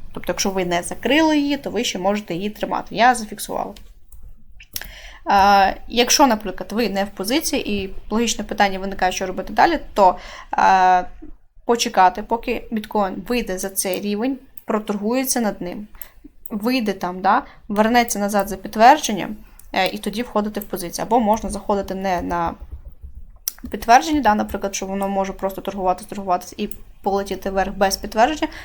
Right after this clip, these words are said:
просто на пробої даної структури, стоп, звичайно, за структуру виставляєте. Все. Е, ще які варіанти, в принципі, можуть бути для того, щоб, м, ми могли війти в позицію? У нас тут на чотирьохгодинному таймфреймі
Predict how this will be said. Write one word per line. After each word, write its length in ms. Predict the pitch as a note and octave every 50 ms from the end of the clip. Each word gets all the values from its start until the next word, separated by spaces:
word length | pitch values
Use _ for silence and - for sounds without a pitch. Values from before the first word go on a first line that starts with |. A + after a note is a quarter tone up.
| - - -
просто 260 | A3+ B3 B3+ - A3+
на 140 | A3 G3+ G3
пробої 680 | F#3+ - F#3+ F#3 F3+ E3+ E3+ - - G3 G#3 A3 B3 A#3+
даної 380 | G#3 G3+ G3 G3 G3 G3 G3 G3
структури, 580 | - - G#3+ G#3 - - B3 D4+ D#4 D4+ D4 - - - - -
стоп, 260 | - - A#3 C4 B3
звичайно, 380 | G3+ F#3 - G#3 G#3+ A3+ G3+
за 120 | G3+ G3 G#3
структуру 420 | - - G#3 G#3+ - F#3 - -
виставляєте. 640 | F#3+ G3 - - - - - - - F#3+ F#3 - A#3
Все. 260 | G3+ - - F#3 F3 - - - - - - - - - - -
Е, 380 | - F#3+ F#3 F#3 F#3 F#3 F3 F3 F3+ - - - - - - - - - -
ще 160 | - - C4+
які 320 | C#4+ D4 D4 - - - B3+
варіанти, 460 | A#3 G#3 G3+ G#3+ B3+ D4 - A#3 G#3
в 80 | G#3+ -
принципі, 480 | - - G#3+ B3+ C#4 - - - A3+
можуть 340 | G3+ F#3+ G3 A3+ A#3 A3 G3
бути 260 | F#3 G3+ A3+ - A#3+
для 120 | G#3 F#3+ F#3
того, 240 | - G3+ G#3+ A#3
щоб, 300 | A3+ - - G3+ G#3+ G#3 - - - -
м, 240 | G3 G3 F#3 - - -
ми 140 | F#3+ G3
могли 260 | G3+ G3+ F#3+ G3 F#3+ F#3+
війти 260 | G3 F#3 - - G#3
в 40 | -
позицію? 420 | - F#3 G3+ D3 - - G3 G3
У 20 |
нас 140 | A3 C4 B3+
тут 140 | - A3 G#3
на 60 | G#3+ G#3
чотирьохгодинному 680 | - - G#3+ G#3 G#3+ G#3+ G#3 G#3+ G#3 G3 G3 F#3+ G3
таймфреймі 540 | G3 - F#3 G#3 A3+ C4 D4+ D#4+ C#4+ A#3+